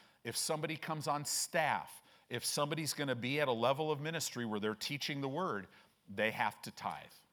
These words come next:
right? I mean, they, they cannot be on staff or they cannot teach. And, and man, we love 'em, that's great, whatever. But I can't have anybody teach the word.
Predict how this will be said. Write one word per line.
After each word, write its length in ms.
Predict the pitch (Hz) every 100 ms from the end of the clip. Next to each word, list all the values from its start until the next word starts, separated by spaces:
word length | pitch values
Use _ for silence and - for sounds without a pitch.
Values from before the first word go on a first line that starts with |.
| _ _ _ - _ _ _ _ _ _ _
right? 260 | 104 104 135 -
I 120 | 139
mean, 280 | 139 143 120 - -
they, 260 | 117 143 160
they 220 | 123 147
cannot 460 | 151 143 214 247
be 120 | 160 139
on 120 | 117
staff 440 | - 113 107 135
or 80 | 120
they 120 | 120
cannot 580 | 123 139 120 123 208 -
teach. 580 | - 104 110 - - - _ _ _ -
And, 200 | 131 131
and 280 | 135 113 117
man, 220 | 165 143
we 140 | 123 170
love 280 | 139 160
'em, 220 | 190 196 170
that's 220 | 156 -
great, 440 | - 139 170 180
whatever. 520 | 123 160 143 160 208 226 - - _ _ _ _ _ -
But 220 | 147 -
I 100 | 143
can't 360 | 147 - 208 180
have 200 | 170 160
anybody 340 | 170 156 147
teach 360 | 131 185 160 -
the 80 | 139
word. 440 | 151 226 135 107